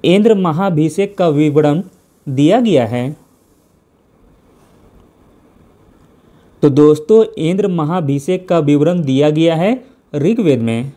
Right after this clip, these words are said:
इंद्र महाभिषेक यज्ञ का उल्लेख ऋग्वेद में प्राप्त होता है, साथ ही वर्ण व्यवस्था का उल्लेख भी मिलता है। अगला प्रश्न देखते हैं दोस्तों,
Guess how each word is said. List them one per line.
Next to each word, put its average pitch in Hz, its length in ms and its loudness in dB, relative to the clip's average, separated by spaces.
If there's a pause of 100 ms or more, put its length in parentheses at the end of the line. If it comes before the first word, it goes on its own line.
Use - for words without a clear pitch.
(1300)
इंद्र 202 380 2
महाभिषेक 170 800 0
यज्ञ 160 340 0
का 170 100 2
उल्लेख 147 500 0 (280)
ऋग्वेद 160 520 0
में 175 220 -4
प्राप्त 139 360 -2
होता 127 380 -4
है, 180 420 -4 (280)
साथ 180 400 -2
ही 175 240 0 (280)
वर्ण 156 360 0
व्यवस्था 156 440 0
का 165 140 -2
उल्लेख 156 400 0
भी 208 140 0
मिलता 160 360 -2
है। 120 320 -6 (1300)
अगला 160 280 2
प्रश्न 180 400 -2
देखते 143 320 -2
हैं 180 280 -2
दोस्तों, 147 580 0